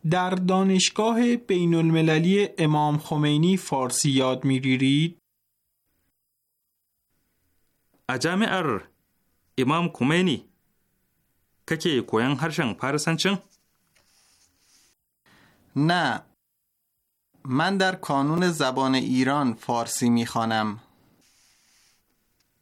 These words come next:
Speaker 2: A'a. Ni ina karatun Farisanci ne a cibiyar Kanun ta koyon yaren Iran.
Speaker 1: کانون زبان ایران؟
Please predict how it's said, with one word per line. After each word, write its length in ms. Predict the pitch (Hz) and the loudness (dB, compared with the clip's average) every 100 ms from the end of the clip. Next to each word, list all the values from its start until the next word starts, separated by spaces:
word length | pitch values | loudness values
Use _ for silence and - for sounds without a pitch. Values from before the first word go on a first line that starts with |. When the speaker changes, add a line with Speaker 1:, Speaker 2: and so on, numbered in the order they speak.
| _ _ _ - | _ _ _ -6
Speaker 2:
A'a. 460 | 135 139 139 - _ _ _ _ _ _ _ _ _ _ _ _ _ _ _ _ _ _ _ _ | -4 -2 -4 -8 _ _ _ _ _ _ _ _ _ _ _ _ _ _ _ _ _ _ _ _
Ni 240 | 127 156 175 - | -2 0 0 0
ina 260 | 180 147 - | 0 -2 -6
karatun 500 | 101 95 - 151 156 | -6 -4 -2 -2 -2
Farisanci 640 | 156 156 147 160 151 180 156 | -4 -4 -4 -4 -2 0 0
ne 120 | 95 - _ _ _ _ _ _ _ _ - | -2 -6 _ _ _ _ _ _ _ _ -8
a 20 | |
cibiyar 520 | - 147 151 135 139 139 - | -2 0 0 0 -2 -6 -4
Kanun 340 | 104 131 143 - - | -2 0 0 -2 -8
ta 100 | 131 | -6
koyon 400 | - 107 127 143 143 127 _ _ - | -2 0 0 0 -2 -6 _ _ -6
yaren 340 | 101 110 135 123 | -4 -2 -2 -4
Iran. 220 | 110 127 95 - _ _ _ _ _ _ _ _ _ _ _ _ | -4 -4 -6 -12 _ _ _ _ _ _ _ _ _ _ _ _
Speaker 1:
کانون 640 | - 175 180 190 233 254 247 | -8 -4 0 2 2 2 2
زبان 440 | 196 165 175 196 | 2 0 0 0
ایران؟ 680 | 226 180 151 143 156 175 | 0 0 0 2 2 2